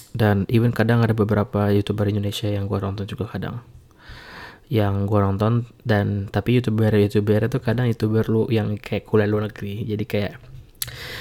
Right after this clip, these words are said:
bisa relate lah apa yang gue alamin selama kuliah di luar negeri juga. Oke, eh, sama kayak kadang gue juga nonton komedi juga, by the way. So, yeah,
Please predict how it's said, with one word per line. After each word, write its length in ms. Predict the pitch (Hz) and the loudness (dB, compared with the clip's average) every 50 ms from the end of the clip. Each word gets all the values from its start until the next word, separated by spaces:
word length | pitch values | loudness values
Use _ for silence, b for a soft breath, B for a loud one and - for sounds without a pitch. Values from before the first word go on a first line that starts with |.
| B B B B B | B B B B B
bisa 320 | - 120 110 - 120 107 107 | 2 2 4 6 4 4 4
relate 400 | 113 110 107 107 107 - - 104 | 4 4 2 2 0 0 -2 -8
lah 80 | 98 B B B | -10 B B B
apa 320 | B - 110 - - 107 101 | B -4 -4 -4 -2 -2 -2
yang 160 | 101 98 98 | 0 0 0
gue 80 | 101 101 | 0 0
alamin 400 | 101 101 101 98 101 101 104 98 | 2 0 0 0 0 -2 -2 -2
selama 320 | - - 101 101 101 98 | -2 -2 -2 -2 -2 -4
kuliah 320 | - - 101 101 101 101 | -2 -2 -2 0 0 0
di 640 | 98 101 101 101 101 101 101 101 101 101 101 101 101 104 - - | 0 0 0 2 2 2 2 0 0 0 0 0 -2 -2 -4 -4
luar 240 | 95 101 104 101 104 | -2 0 0 2 0
negeri 240 | 101 104 - 98 101 | 0 0 -2 -4 -2
juga. 320 | - - 101 - 107 104 - - - - - - - _ _ - _ _ _ _ - _ - B B B B B B B B B B B B B - | -2 -6 -6 -6 -6 -8 -8 -12 -18 -20 -20 -20 -20 _ _ -20 _ _ _ _ -12 _ -12 B B B B B B B B B B B B B -2
Oke, 400 | - 120 - 123 117 110 120 - | -2 0 0 0 0 0 0 -2
eh, 600 | 110 113 113 110 110 110 107 107 107 107 107 104 107 - | 0 2 2 2 2 4 4 4 4 2 2 0 0 -2
sama 160 | - 113 110 110 113 | -2 0 2 4 4
kayak 240 | 110 98 107 110 110 | 4 6 6 6 6
kadang 160 | 131 135 131 | 6 6 6
gue 80 | 127 117 | 6 6
juga 160 | 110 101 98 | 6 6 4
nonton 160 | 98 95 - | 2 0 0
komedi 480 | - 98 101 98 98 - - - - - - B B B B B B B B B B B | -2 -2 -2 -2 -4 -4 -6 -10 -12 -14 -18 B B B B B B B B B B B
juga, 240 | B - - - - - - | B -18 -10 -10 -10 -10 -8
by 160 | 139 - 117 | -10 -8 -8
the 80 | - - | -6 -8
way. 160 | - - - | -8 -8 -8
So, 240 | - - 98 - 104 | -8 -8 -8 -4 -4
yeah, 320 | 92 87 - - - - | -4 -4 -4 -6 -10 -14